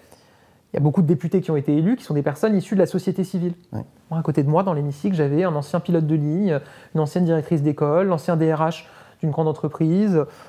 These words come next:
Speaker 1: euh, un ancien pompier, euh, professionnel, euh, un ancien, euh, patron de discothèque,
Speaker 2: Ouais.
Speaker 1: euh, une ancienne, euh, patronne d'une agence de voyage, euh, un ancien prof. Voilà, il y avait tout ça.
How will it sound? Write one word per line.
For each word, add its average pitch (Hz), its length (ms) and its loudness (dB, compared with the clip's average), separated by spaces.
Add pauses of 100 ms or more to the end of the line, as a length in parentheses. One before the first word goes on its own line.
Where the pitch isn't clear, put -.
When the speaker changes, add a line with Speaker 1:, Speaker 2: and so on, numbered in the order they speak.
(180)
Speaker 1:
euh, 147 220 2
un 151 140 0
ancien 170 460 -2
pompier, 190 540 0
euh, 147 640 0
professionnel, 156 840 0 (420)
euh, 147 440 2
un 151 140 0
ancien, 160 540 0
euh, 151 60 0
patron 175 300 -2
de 151 100 0
discothèque, 196 680 0 (300)
Speaker 2:
Ouais. 98 180 -2
Speaker 1:
euh, 147 280 2
une 151 100 0
ancienne, 185 460 0
euh, 156 260 4
patronne 170 340 0
d'une 160 160 0
agence 160 260 0
de 156 60 2
voyage, 170 640 2 (540)
euh, 147 320 2
un 165 120 -2
ancien 160 300 -2
prof. 214 380 0
Voilà, 180 200 2
il 170 60 -4
y - 20 -2
avait 170 120 -2
tout 175 100 -10
ça. 165 180 -8